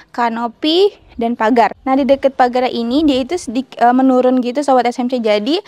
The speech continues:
airnya pun tidak akan tergenang kalau Sobat S M C nyalain air di sebelah sini. Nah, untuk saluran airnya nih udah dalam banget dan juga sudah lebar. Jadi kalaupun hujan tidak akan banjir nih, Sobat S M C.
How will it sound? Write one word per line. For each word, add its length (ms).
airnya 640
pun 240
tidak 320
akan 160
tergenang 480
kalau 240
Sobat 320
S 80
M 160
C 160
nyalain 320
air 240
di 240
sebelah 320
sini. 560
Nah, 160
untuk 720
saluran 320
airnya 400
nih 40
udah 240
dalam 240
banget 480
dan 240
juga 160
sudah 400
lebar. 480
Jadi 160
kalaupun 400
hujan 560
tidak 320
akan 160
banjir 400
nih, 160
Sobat 240
S 160
M 240
C. 320